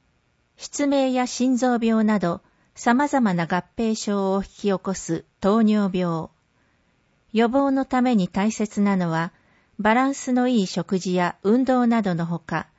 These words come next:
健康診断を受けることです。糖尿病は、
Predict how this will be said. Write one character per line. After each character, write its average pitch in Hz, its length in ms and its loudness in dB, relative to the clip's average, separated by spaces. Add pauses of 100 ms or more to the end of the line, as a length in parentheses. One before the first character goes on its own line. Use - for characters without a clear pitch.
(280)
健 269 240 -2
康 277 220 0
診 269 280 0
断 180 280 0
を 165 180 -2
受 196 200 -4
け 214 40 0
る 202 80 -2
こ - 140 -8
と 160 160 -6
で 165 140 -6
す。 - 240 -18 (1400)
糖 269 220 2
尿 262 340 2
病 233 220 0
は、 208 220 -2